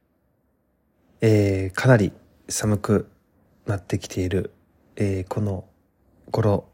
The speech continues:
ですが、えー、皆さん、えー、風邪などひいてないでしょうか？えー、本日はですね、えー、本日のなかなか言わない素直部屋は、えー、お便りをいただきましたので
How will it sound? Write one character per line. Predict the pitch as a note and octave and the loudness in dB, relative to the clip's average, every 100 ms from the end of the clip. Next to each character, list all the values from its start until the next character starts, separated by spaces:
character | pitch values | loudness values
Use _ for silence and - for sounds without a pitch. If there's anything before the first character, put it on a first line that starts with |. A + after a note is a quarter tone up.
| _ - | _ -6
で | G#2 | -4
す | - | -4
が、 | - F#2 - - _ _ | -2 -2 -4 -20 _ _
え | - F#2+ | -8 -6
ー、 | |
皆 | F#2+ G2+ | -4 -4
さ | - | -2
ん、 | F#2+ - _ _ - - _ - _ - | -4 -6 _ _ -20 -20 _ -20 _ -6
え | G#2 | -4
ー、 | G2 | -4
風 | - G#2+ | -4 0
邪 | |
な | A2 G#2+ | 2 2
ど | G2 - _ | 0 -4 _
ひ | - G2+ | -6 -6
い | |
て | - | -4
な | G2 G2+ | -2 -2
い | |
で | G2 | -2
し | F#2 | -4
ょ | F#2 | -6
う | |
か？ | - F2+ - - _ _ _ _ _ _ - - - - _ | -4 -4 -6 -20 _ _ _ _ _ _ -20 -18 -20 -20 _
え | G2+ G2 | -2 -2
ー、 | |
本 | G#2 | 2
日 | A#2 G#2 - | 2 2 0
は | F2 | -4
で | F#2 | -6
す | - | -4
ね、 | G#2+ F#2 - - _ | -4 -4 -8 -16 _
え | - G2 | -6 -4
ー、 | |
本 | G#2+ A#2 | -2 -2
日 | G#2 - | -4 0
の | C3 C3 - _ - | 2 2 -2 _ -12
な | G2 | -10
か | - | -8
な | G2 | -8
か | F#2+ G2 | -4 -4
言 | G2 | -2
わ | F#2+ | -2
な | G2 | -2
い | G#2 | 0
素 | G#2+ | 0
直 | G#2 G2 | -2 -2
部 | F#2+ | -2
屋 | F#2+ | 0
は、 | G2 G2 - - - - - _ - | 2 0 -2 -20 -20 -20 -20 _ -10
え | F#2+ F#2 | -6 -6
ー、 | |
お | G2 | -4
便 | A#2+ A2 | 0 2
り | G2+ | 2
を | G2 | -2
い | |
た | G#2 | -2
だ | G#2 | -4
き | - | -4
ま | G#2 G2+ | -6 -4
し | - | -6
た | F#2+ | -8
の | F#2 | -6
で | G#2 G#2+ | -2 -4